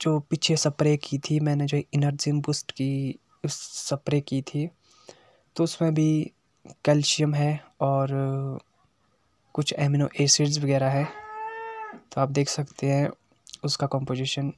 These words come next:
आप नेट पे आकर सर्च करेंगे तो उसमें भी वो आ जाएगा। तो हालांकि मैंने उसकी स्प्रे की थी, तो कई अन्य प्रोडक्ट भी है, Calitech हो गया या कुछ और अन्य प्रोडक्ट भी है।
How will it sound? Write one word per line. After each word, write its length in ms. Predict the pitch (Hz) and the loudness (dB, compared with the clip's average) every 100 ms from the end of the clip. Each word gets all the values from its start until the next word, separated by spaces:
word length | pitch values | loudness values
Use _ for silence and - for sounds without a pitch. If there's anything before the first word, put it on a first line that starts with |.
| - | -6
आप 180 | 139 139 | -2 -2
नेट 260 | 139 135 - | 0 -2 -2
पे 120 | 139 | -4
आकर 160 | 135 139 | -2 -2
सर्च 260 | - 135 - | -2 -2 -2
करेंगे 360 | 143 135 139 | -2 -2 -4
तो 180 | 139 139 | -4 -6
उसमें 300 | 139 - 135 | -6 -4 -6
भी 120 | 139 | -4
वो 100 | 135 | -4
आ 100 | 127 131 | -4 -4
जाएगा। 400 | 131 127 143 165 _ - - - - | -2 -4 -4 -6 _ -20 -20 -20 -6
तो 80 | 147 | -2
हालांकि 340 | 151 156 151 | 2 2 2
मैंने 180 | 151 151 | 0 2
उसकी 240 | 147 - 143 | 0 -2 -2
स्प्रे 420 | - 139 - 139 | -4 -6 -2 -2
की 180 | - 135 | -2 -6
थी, 260 | 143 143 - _ _ _ _ _ | -4 -4 -6 _ _ _ _ _
तो 100 | - | -2
कई 160 | 156 170 | 4 4
अन्य 180 | 165 170 | 6 4
प्रोडक्ट 360 | 143 139 139 | 4 2 0
भी 120 | 143 | 2
है, 80 | 147 | 2
Calitech 600 | 143 139 139 - 135 - | 2 -2 -2 -2 -2 -2
हो 80 | 139 | -6
गया 320 | 135 135 131 - _ - | -4 -4 -4 -6 _ -6
या 140 | 147 | -4
कुछ 220 | 139 143 - | -4 -4 0
और 220 | 139 139 - | 0 0 -4
अन्य 180 | 139 135 | -4 -4
प्रोडक्ट 400 | 135 135 - 135 | -2 -4 -4 -4
भी 120 | 139 | -2
है। 200 | 139 | -2